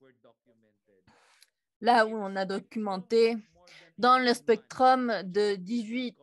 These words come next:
euh, de plus de dix-huit mois dans le document, non seulement les cas ont-ils confirmé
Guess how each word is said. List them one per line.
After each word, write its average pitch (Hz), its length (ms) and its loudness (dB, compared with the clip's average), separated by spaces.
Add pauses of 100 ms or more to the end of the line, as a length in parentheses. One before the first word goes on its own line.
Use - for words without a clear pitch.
(140)
euh, 196 240 -8
de 185 120 -10
plus 247 360 -6
de 233 120 -2
dix-huit 233 460 -4
mois 262 360 4 (520)
dans 208 480 -2
le 202 160 -8
document, 247 680 -4 (1200)
non 277 280 2
seulement 269 580 2
les 226 220 -2
cas 269 360 2
ont-ils 233 380 -8
confirmé 240 840 -6